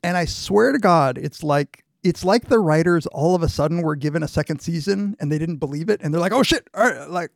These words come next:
hurry up. Let's have the African young soccer player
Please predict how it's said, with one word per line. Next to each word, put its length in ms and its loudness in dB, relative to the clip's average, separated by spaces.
hurry 220 4
up. 100 0
Let's 220 -4
have 260 2
the 400 -2
African 520 0
young 280 2
soccer 260 0
player 440 -2